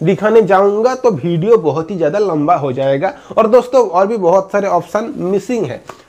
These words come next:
ठीक है दोस्तों, बाकी जो है ना, आप इसको खुद ही डाउनलोड कीजिए, इस वीडियो का डिस्क्रिप्शन में चेक कीजिए, आपको ये दोनों प्रोजेक्ट फाइल का डाउनलोडिंग लिंक मिल जाएगा, यूजर प्रोजेक्ट फाइल, उसके बाद एडमिन का भी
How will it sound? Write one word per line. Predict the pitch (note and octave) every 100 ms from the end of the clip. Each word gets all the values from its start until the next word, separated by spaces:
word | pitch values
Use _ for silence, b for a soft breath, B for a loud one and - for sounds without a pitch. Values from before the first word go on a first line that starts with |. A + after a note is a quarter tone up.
| -
ठीक | A#3
है | - B -
दोस्तों, | A3+ C#4+ G3+
बाकी | G3 G3 B3+
जो | A3
है | G3+ A3+
ना, | A#3
आप | - A3 - G#3
इसको | - B3+
खुद | B3 G3 F#3+
ही | B3
डाउनलोड | F#3+ F3+ G#3 B3+ -
कीजिए, | F#3 C3+ A2+ - _ -
इस | A3 F#3+
वीडियो | F3 G3+ F#3 A#3
का | A#3 B3 A#3+
डिस्क्रिप्शन | G3 - G#3 A3
में | A3 A3
चेक | - G#3+ G3+
कीजिए, | A3 G3+ G#3+ C#4 C#4 B B
आपको | F#3 F3+ - A#3
ये | A#3
दोनों | D#3+ F#3+ A3+ A#3+
प्रोजेक्ट | G3+ E3 G#3 G#3+ -
फाइल | E3+ - E3+ F#3+ G3
का | G3+ G3 F#3+
डाउनलोडिंग | D#3+ E3 E3+ F3+ F3 G3+ F#3
लिंक | E3+ F#3+ A3+ A3 F3+
मिल | C#3+ F3+ A#3+ E3+
जाएगा, | D#3 A#2 A#2 A2+ - B B E3
यूजर | F3 E3 G#3
प्रोजेक्ट | G3+ F#3+ G#3 F#3
फाइल, | - A3 C4
उसके | D#3+ - E3+
बाद | G#3 - -
एडमिन | A3+ B3+ B3 G3
का | C#3 A2
भी | A2+